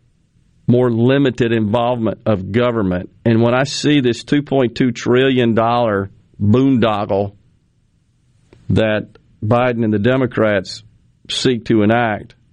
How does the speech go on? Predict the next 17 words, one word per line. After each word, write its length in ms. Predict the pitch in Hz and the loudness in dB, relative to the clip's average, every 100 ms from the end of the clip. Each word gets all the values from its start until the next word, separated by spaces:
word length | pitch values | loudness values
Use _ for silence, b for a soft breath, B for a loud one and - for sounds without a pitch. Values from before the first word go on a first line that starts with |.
| _ _ _ _ - - | _ _ _ _ -12 -2
and 180 | 123 98 | 0 0
how 420 | 127 135 135 123 | -2 0 0 0
that, 400 | 117 123 117 - - _ _ _ _ _ _ - _ _ _ _ _ - - - | 0 0 -2 -6 -20 _ _ _ _ _ _ -20 _ _ _ _ _ -18 -8 0
as 240 | 123 107 | 0 2
you 140 | 123 | 2
said 300 | 123 - 135 | 2 0 0
a 40 | 127 | 0
minute 260 | 135 139 | 0 0
ago, 440 | 120 120 120 113 - | 0 0 2 0 -2
Rhino, 560 | 117 117 113 113 117 113 | 0 0 2 2 2 2
how 280 | 123 127 117 | 0 0 0
that 340 | 120 123 107 - _ _ _ 117 | 0 0 -2 -8 _ _ _ -4
extends 640 | 110 - - 135 135 131 | -4 -6 -4 -2 0 -2
the 140 | 110 | -2
tentacles 880 | 110 - - 151 147 120 113 117 110 | -4 -4 -2 -2 -2 -4 0 0 0
of 240 | 104 95 98 | -2 0 0
government 560 | 123 127 117 107 95 | 0 0 0 0 -2